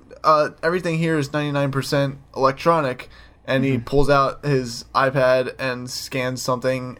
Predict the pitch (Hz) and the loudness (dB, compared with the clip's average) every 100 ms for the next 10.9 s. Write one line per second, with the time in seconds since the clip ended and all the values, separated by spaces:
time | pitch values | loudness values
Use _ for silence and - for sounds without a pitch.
0 | - 123 110 76 110 127 120 120 120 123 | -8 -6 -4 0 2 2 2 0 0 -2
1 | 95 110 117 117 113 85 - 117 117 113 | -4 -4 -6 -6 -8 -10 -4 -4 -4 -8
2 | 107 123 113 101 110 107 117 139 127 113 | -8 -4 -4 -4 -8 -2 0 0 2 2
3 | 110 - 113 - - 110 117 120 - 139 | 2 -4 -12 -10 -6 -6 -6 -8 -10 0
4 | 147 143 139 135 143 170 156 110 98 - | 2 4 2 0 2 0 0 -4 -8 -12
5 | - - - - 104 110 139 117 101 104 | -20 -20 -20 -12 -10 -8 -6 -4 -4 -6
6 | - - _ _ _ - 127 101 110 120 | -12 -16 _ _ _ 0 2 2 -2 -6
7 | 113 120 117 120 120 - - 113 117 107 | -8 -8 -6 -6 -6 -14 -10 -8 -6 -4
8 | 131 107 90 80 80 - - - - 147 | -2 -2 -2 -4 -8 -14 -6 -6 -4 -4
9 | 123 - 156 180 151 120 131 147 165 180 | -4 -2 0 0 0 0 -2 0 0 0
10 | - - - - 139 113 76 58 - | -4 -14 -20 -8 -4 -2 -2 -4 -8